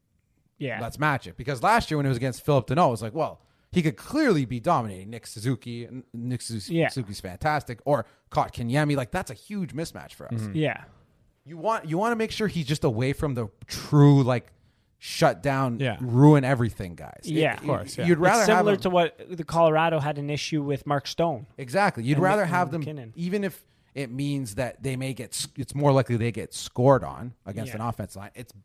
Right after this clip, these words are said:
Speaker 2: it's okay 'cause you trust your guy to score on the other way. So I think I just bring it up as something to think about in terms of deployment, as, 'cause we talked about in the
Speaker 3: Mm-hmm.
Speaker 2: playoffs, it's been interesting in this, in the season. I think let's talk about David Kampf. We're all pretty happy with his play, no?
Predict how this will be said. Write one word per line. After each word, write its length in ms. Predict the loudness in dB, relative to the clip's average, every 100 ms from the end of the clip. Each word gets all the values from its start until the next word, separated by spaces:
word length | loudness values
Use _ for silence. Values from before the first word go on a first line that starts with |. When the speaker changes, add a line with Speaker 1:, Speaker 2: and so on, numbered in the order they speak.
| -14
Speaker 2:
it's 160 | -10 -8
okay 320 | -6 -4 -4
'cause 200 | -6 -10
you 80 | -8
trust 320 | -4 -4 -4
your 80 | -6
guy 180 | -6
to 180 | -8 -12 -18 _ _ _ _ -12
score 300 | 0 2 2
on 140 | 0
the 80 | -2
other 180 | -2 -6
way. 160 | -12
So 120 | 0
I 100 | 2
think 220 | 2 0 -4 _ _ _ _ _ -10
I 100 | -8
just 180 | -6 0
bring 180 | 4 4
it 80 | 2
up 140 | 2
as 160 | 0 2
something 320 | 0 0 -4
to 120 | -6
think 320 | -6 -6 -4
about 240 | -4 -4 -4
in 100 | -4
terms 300 | -6 -6 -6
of 160 | -8
deployment, 640 | -10 -10 -8 -8 -10 -14 -20 -14
as, 280 | -12 -10 -8
'cause 160 | -4
we 80 | -2
talked 240 | 2 2 2
about 140 | 0
in 40 |
the 80 | 0
Speaker 3:
Mm-hmm. 100 | 2
Speaker 2:
playoffs, 340 | 4 4 2 -6
it's 80 | -8
been 160 | -6
interesting 400 | -6 -8 -10 -10
in 100 | -10
this, 220 | -12 -16 _ -12
in 120 | -10
the 60 | -8
season. 340 | -4 -2 -4
I 60 | -2
think 260 | -2 -2 _ -20 -20 _
let's 140 | -8 0
talk 100 | 2
about 180 | 2
David 220 | 0 -2 -4
Kampf. 300 | -6 -4 -2
We're 80 |
all 100 | -2
pretty 220 | -2 -2 -2
happy 260 | -2 -4
with 140 | -8 -12
his 140 | -14
play, 340 | -10 -6 -6
no? 260 | -8 -10